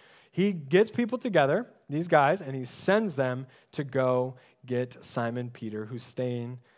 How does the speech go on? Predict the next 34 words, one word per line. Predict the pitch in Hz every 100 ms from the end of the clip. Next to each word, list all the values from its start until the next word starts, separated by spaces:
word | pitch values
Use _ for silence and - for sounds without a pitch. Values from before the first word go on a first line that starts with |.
| _
somewhere | - - 113 107 98
else. | 90 - - - _ _ _
So | 143 123 - - _ _
that's | 123 180 208
happening | 208 208 214 202
with | 190
Cornelius, | - 175 151 156 156 107 110 131
but | 131
at | 135
the | 131
same | - - 185 202 285 247
time, | - 110 95 107 196 220 _ _ _ _ _ _ _ - 139
God | 175
is | 175
working | 151 151 147
in | 123 104
Peter's | - 165 156 127 104
life | 104 98
as | 95 -
well. | 92 - _ _ _ _ _ _ _ _ -
And | 135
so | 139
they | 131 131
don't | 151 202
know, | 190 190 190
these | 143 156
aren't | 160 190 -
connected | 151 127 131 - 185 180
yet, | 139 117 127 -
but | 123
they | 113
are, | 107 127 147 90 127 208 - _
but | 120 120
they | 135